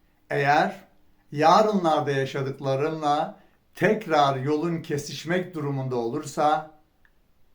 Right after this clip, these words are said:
bil ki yeniden sana gelecek, yeniden senin olacak ve yeniden seninle hayat yolculuğuna devam edecektir. Yani hayatının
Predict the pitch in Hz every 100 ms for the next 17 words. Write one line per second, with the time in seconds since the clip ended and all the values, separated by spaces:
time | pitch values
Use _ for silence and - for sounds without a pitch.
0 | 135 185 202 - 185 165 139 - - _
1 | _ 135 135 190 196 151 147 131 - 131
2 | 131 123 123 117 139 190 196 - _ _
3 | _ _ _ _ - 135 180 208 196 156
4 | 139 139 143 160 151 131 120 123 160 175
5 | - _ _ _ _ - 151 135 131 185
6 | 185 143 143 151 170 - 143 165 143 131
7 | 135 - - _ _ 139 160 165 165 135
8 | 120 113 120 120 127 151 190 - _ _
9 | _ 131 123 127 127 120 120 110 107 -
10 | 104 101 - _ _ - 131 123 127 156
11 | 190 - _ _ _ 127 143 147 143 156
12 | 170 202 214 220